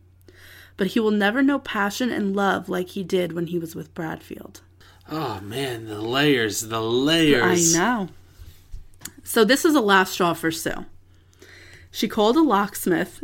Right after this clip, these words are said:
Speaker 1: <laughs> and Bradfield was never allowed in the apartment again. And she kept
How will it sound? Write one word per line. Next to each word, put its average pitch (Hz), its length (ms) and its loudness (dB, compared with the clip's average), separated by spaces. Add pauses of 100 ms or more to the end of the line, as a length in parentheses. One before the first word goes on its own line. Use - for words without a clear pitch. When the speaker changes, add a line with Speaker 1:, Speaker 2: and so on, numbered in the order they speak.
(120)
Speaker 1:
<laughs> - 140 -2
and 214 180 4
Bradfield 196 680 0
was 196 160 -2
never 180 240 0
allowed 170 280 -6
in 175 40 -6
the 180 100 -4
apartment 175 400 -6
again. - 380 -8 (400)
And - 140 -6
she 202 120 -4
kept 196 300 -8